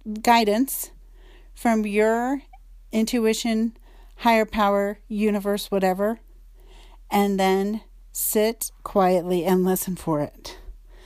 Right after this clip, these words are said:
'Cause if you don't listen for it, it's gonna come and you're not gonna hear it.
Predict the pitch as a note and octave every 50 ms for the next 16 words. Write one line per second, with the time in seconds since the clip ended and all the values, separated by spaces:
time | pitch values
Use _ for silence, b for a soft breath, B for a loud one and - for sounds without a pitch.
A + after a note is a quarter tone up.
0 | b b b b b b b - A3 G3 - G3+ F#3 G3 G3 G#3 A3+ B3 C4+ D#4+
1 | G4+ - D#4 B3 - - G#3+ G#3 G#3 G#3+ G3+ G#3+ G#3 - A3 A3 G#3+ G#3 - -
2 | D4+ D#4+ D#4 C4 A3 G3 F#3+ F#3+ F#3+ G3 - - A3+ A#3+ B3+ B3+ A#3+ F3+ A2+ -
3 | - B